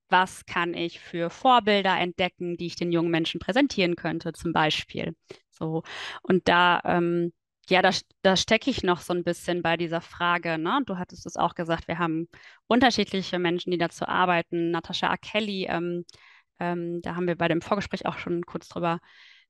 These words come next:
gesprochen, so ein bisschen die Frage, wer ist sichtbar? Mm,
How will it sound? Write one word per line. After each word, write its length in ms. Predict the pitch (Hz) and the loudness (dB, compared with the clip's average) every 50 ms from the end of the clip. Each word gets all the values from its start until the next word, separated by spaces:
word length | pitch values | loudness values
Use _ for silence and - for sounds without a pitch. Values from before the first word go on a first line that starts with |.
| _ | _
gesprochen, 720 | - 190 - - - - - 196 196 190 - - 190 185 | -8 -8 -8 -8 -8 0 2 2 2 2 -2 -4 -6 -6
so 260 | 180 180 185 185 175 | -6 -4 -4 -2 -2
ein 100 | 170 180 | -2 -2
bisschen 320 | 175 185 180 - - 185 180 | -2 -4 -4 -4 -4 -4 -4
die 60 | 175 | -6
Frage, 720 | - - - - 170 175 175 165 170 170 170 165 175 170 151 _ _ _ _ _ _ _ _ _ _ _ _ _ _ _ _ _ _ _ | -8 -8 -4 0 2 2 2 2 0 0 0 0 -2 -6 -10 _ _ _ _ _ _ _ _ _ _ _ _ _ _ _ _ _ _ _
wer 240 | - 175 185 185 - | 0 2 2 2 2
ist 160 | 202 - - | 0 -2 -4
sichtbar? 600 | - 254 - - - _ - 269 277 294 320 392 440 _ _ _ _ _ _ _ _ _ _ _ _ _ _ _ _ _ _ _ _ _ _ _ _ _ | -4 -2 -2 -4 -4 _ -2 0 2 2 2 0 0 _ _ _ _ _ _ _ _ _ _ _ _ _ _ _ _ _ _ _ _ _ _ _ _ _
Mm, 520 | - 202 202 202 202 202 202 202 202 202 | -12 -10 -10 -10 -10 -12 -12 -12 -14 -14